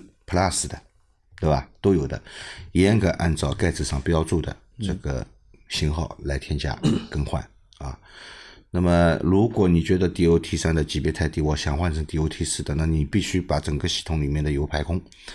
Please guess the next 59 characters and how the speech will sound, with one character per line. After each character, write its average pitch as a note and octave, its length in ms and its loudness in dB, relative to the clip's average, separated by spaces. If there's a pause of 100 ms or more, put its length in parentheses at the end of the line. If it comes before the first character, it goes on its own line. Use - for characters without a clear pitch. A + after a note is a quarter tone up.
但 A2 140 2
是 - 20 0
排 G2+ 140 4
空 A2+ 160 4
以 F#2+ 60 4
后 G2 120 0
会 F#2 160 0
进 F2+ 160 0
空 F#2+ 160 2
气， F2+ 140 0
很 D#2 160 -4
麻 D2 180 0
烦 D#2+ 180 0
，A F2 120 0
B F#2 180 2
S - 140 -2
棒 F2 240 0 (260)
进 G2 160 2
了 F2 60 4
空 F#2 160 2
气 F#2+ 140 2
非 C3 280 4
常 E2 320 0
麻 D2 200 0
烦， - 120 -6 (220)
很 - 160 -2
难 F2 140 4
排， E2+ 180 -4 (440)
好 D#2 100 -2
吧？ D2 180 0 (960)
那 F#2 220 4
个 E2+ 520 4
你 E2 180 6
可 G2 240 4
以 E2+ 320 4
怎 D#2 160 -2
么 E2 140 2
换 F#2 180 2
呢？ D#2+ 140 4
你 D#2 320 2
可 - 260 0
以 D2+ 300 2 (240)
用 F#2 180 2
清 F#2 220 0
洗 - 160 -4
油 D2 160 -2
代 E2 260 -2
替 D2 220 -6
D D2+ 160 -6
O D#2 100 0
T - 160 -6
四 - 140 -8
的 D2 100 -6
刹 D#2 160 -2
车 D2+ 160 -4
油 D2+ 140 0
先 F2 180 -2
进 F#2 200 0
去， - 200 -10